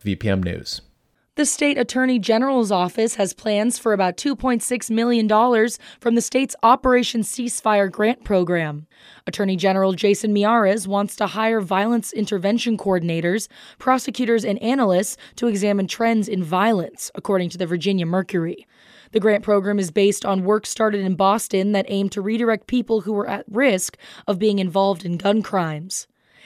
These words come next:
Speaker 2: An additional five million dollars for the program will be spent on a hospital-based violence intervention program to help people living in dangerous situations.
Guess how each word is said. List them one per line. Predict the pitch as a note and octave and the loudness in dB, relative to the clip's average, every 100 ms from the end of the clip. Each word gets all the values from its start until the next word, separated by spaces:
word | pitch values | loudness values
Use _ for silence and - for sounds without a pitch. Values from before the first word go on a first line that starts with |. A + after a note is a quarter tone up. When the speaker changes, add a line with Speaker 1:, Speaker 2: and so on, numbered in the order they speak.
| - | -6
Speaker 2:
An | - | 0
additional | A#3+ C4+ - B3 | 2 2 0 -2
five | - A#3+ B3 A#3 | 0 2 2 2
million | A#3+ A3+ G#3 | 0 2 2
dollars | F3+ F3 F#3+ | 2 2 -2
for | - | -4
the | G3 | -6
program | - F#3+ F3 F#3 G#3 | -2 0 0 -2 -2
will | G3+ | -2
be | F#3 | -4
spent | - - G#3 A3 - | -6 -2 -2 0 -2
on | G3 | -2
a | F#3+ | -2
hospital-based | - A#3 A#3 - A3 G3 G3+ - | 0 0 0 0 0 2 0 -2
violence | F3 F#3 G#3+ G#3+ - | -4 0 0 0 -4
intervention | G3 G3 F3 G3+ A3 G#3+ | -6 -4 -2 -2 -2 -4
program | F#3+ F#3+ E3 E3+ D#3+ F3 G#3+ _ - - | -2 -2 0 -2 -4 -6 -8 _ -20 -6
to | A3+ | 0
help | A3 A#3 | 0 0
people | A#3+ A#3 B3+ A3 | -2 0 0 2
living | B3 B3+ C4 | 2 2 0
in | G#3 | 2
dangerous | F#3+ G3+ F3+ E3+ | 2 0 0 -2
situations. | - F3+ - F3 F3+ - E3+ F3+ - | -4 -8 -2 0 0 -2 -10 -12 -16